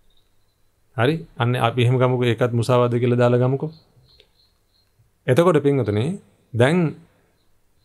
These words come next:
ඒ බොරුව කියන්නේ නැහැ කියලා තමයි ඔබ වතින් සමාදන් වුනේ.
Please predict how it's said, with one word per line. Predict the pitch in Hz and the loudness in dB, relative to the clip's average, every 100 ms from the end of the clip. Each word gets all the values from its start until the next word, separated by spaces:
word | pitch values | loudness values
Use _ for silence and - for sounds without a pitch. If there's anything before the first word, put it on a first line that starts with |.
| _ _ _ _ _ _ _ _ _ - | _ _ _ _ _ _ _ _ _ -2
ඒ | 139 160 147 110 - - _ _ _ _ _ | 2 4 2 0 -10 -20 _ _ _ _ _
බොරුව | 120 107 139 180 104 95 151 - - - - - - - - - _ - - - - - - - - | 0 4 4 4 2 0 0 0 -2 -10 -14 -14 -12 -14 -20 -20 _ -20 -20 -12 -10 -10 -10 -12 -6
කියන්නේ | - 156 185 185 | 2 4 4 4
නැහැ | 180 170 | 4 4
කියලා | 156 147 | 2 2
තමයි | 143 139 | 2 2
ඔබ | 170 160 | 4 4
වතින් | 127 123 190 | 2 2 0
සමාදන් | 180 139 104 - | 2 2 2 4
වුනේ. | - | 6